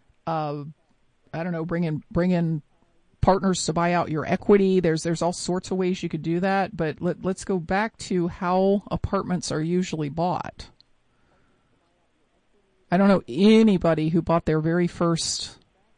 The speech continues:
twenty, thirty, forty, fifty family without multiple partners involved in that, because it's not just the cash. There's lots of people who are willing to passively invest their cash in apartments.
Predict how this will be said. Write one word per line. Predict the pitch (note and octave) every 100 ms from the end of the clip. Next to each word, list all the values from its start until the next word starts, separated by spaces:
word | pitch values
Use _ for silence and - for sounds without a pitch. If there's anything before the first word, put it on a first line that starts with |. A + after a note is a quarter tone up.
| -
twenty, | - F3+
thirty, | E3+ E3+ D#3+
forty, | - E3+ D#3 D#3 -
fifty | - F3+ E3
family | - E3+ E3 E3 D#3 D#3 - - _
without | - F3 F3+ F3+ -
multiple | F3 D#3+ D#3+ E3+ F#3 - - F3
partners | - E3+ E3 F#3+ F#3+
involved | G3 G3 F#3+ F#3+ F#3
in | G3
that, | F#3+ G3 - -
because | F3+ F3 F#3+ F3
it's | E3 -
not | G3 -
just | - G3 A#3 -
the | B3
cash. | D4 C4 - -
There's | D#3+
lots | F3 -
of | G3
people | G#3+ G3+
who | G3+
are | F#3
willing | F#3+ F#3+
to | F#3
passively | - - - A#3+ A#3+
invest | A3 F#3+ -
their | F#3+
cash | - E3+ E3+
in | D#3+
apartments. | D#3 D3 - - - -